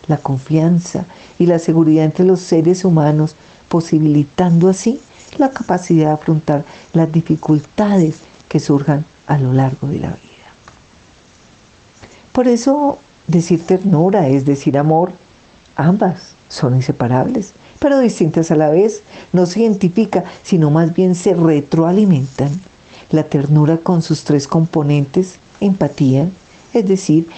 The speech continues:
ponerse en el lugar del otro, sensibilidad a estímulos pequeños que se demuestran en delicadeza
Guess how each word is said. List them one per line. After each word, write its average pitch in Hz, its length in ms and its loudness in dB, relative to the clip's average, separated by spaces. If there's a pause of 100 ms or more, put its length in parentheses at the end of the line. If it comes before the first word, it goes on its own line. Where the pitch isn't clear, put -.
(220)
ponerse 208 680 0
en 151 120 2
el 147 120 2
lugar 143 320 0
del 151 180 2
otro, 160 340 -2 (520)
sensibilidad 151 800 2
a 151 40 2
estímulos 214 720 0
pequeños 185 720 0 (280)
que 170 160 2
se 165 140 0
demuestran 156 420 0
en 160 120 2
delicadeza 156 800 0